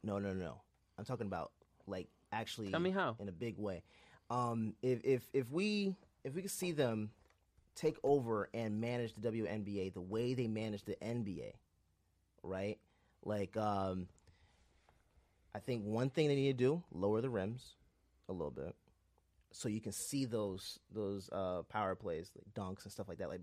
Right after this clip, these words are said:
Speaker 1: Brittany Griner should have been dunking like Shaq, pretty much. Like, that's, that's who, that's, that's who I thought of when, when I saw her, uh, playing in college.
Speaker 2: Yeah.
Speaker 1: Um, but I want to see them do,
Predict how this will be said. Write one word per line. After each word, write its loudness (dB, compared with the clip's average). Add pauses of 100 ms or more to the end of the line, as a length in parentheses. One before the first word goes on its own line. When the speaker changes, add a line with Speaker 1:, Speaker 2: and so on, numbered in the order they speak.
(160)
Speaker 1:
Brittany -2
Griner -8
should -14
have -12
been -8 (580)
dunking -8
like -10 (380)
Shaq, -4 (340)
pretty -10
much. -12
Like, -4
that's, 0
that's 0
who, 2
that's, 8
that's 6
who 4
I 10 (160)
thought 2
of -2
when, -2
when -2
I 0
saw 0
her, 2
uh, -2
playing -4
in -10
college. -4
Speaker 2:
Yeah. 4 (580)
Speaker 1:
Um, 2
but 6 (580)
I 6
want 8
to -6
see 2
them 4
do, -4